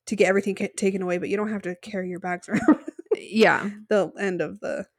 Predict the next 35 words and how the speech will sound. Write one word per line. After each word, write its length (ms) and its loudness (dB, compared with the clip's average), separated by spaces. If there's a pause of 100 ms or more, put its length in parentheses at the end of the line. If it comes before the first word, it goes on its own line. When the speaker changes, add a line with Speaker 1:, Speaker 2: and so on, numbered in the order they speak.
(280)
Speaker 2:
So, 220 8
ju-, 160 2
Speaker 1:
race. 80 2
Speaker 2:
like, 260 6
not 240 6
the 100 6
worst 460 6
thing 160 4
in 80 4
the 80 4
world 460 4 (140)
to 100 4
have 180 0
your 100 -4
stuff 380 -2
taken 300 2
away, 340 4
but 460 2
Speaker 1:
Your 160 0
Speaker 2:
the 240 0
Speaker 1:
money. 40 4
Speaker 2:
money, 440 0
yeah. 180 0
Speaker 1:
Yes. 260 -4 (200)
Speaker 2:
They 80 4
probably 260 8
just 160 0
put 140 2
on 120 0
a 60 -2
fresh 280 -2
pair 160 0
of 60 -2
underwear 460 2
and 240 -2